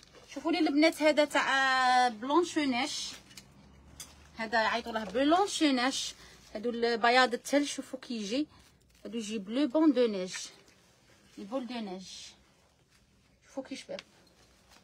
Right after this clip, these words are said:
هذا كلاس. هذا تاني ويميل سانسون. هادو كاع تاع لا مارك اوسكار البنات. كاين تاع سي موا،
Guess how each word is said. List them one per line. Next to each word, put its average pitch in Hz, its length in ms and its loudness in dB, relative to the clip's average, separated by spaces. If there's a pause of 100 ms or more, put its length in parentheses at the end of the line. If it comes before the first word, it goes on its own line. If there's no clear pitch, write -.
(340)
هذا 254 140 0
كلاس. - 680 -4 (1000)
هذا 240 140 -8
تاني 285 260 6
ويميل 294 300 6
سانسون. 269 380 2
هادو 247 300 0 (120)
كاع 330 300 6 (460)
تاع 330 240 6 (100)
لا 254 120 8
مارك 302 480 6
اوسكار 269 460 6
البنات. 220 460 -2 (960)
كاين 294 380 8
تاع 285 180 6
سي 320 320 4
موا، 233 360 4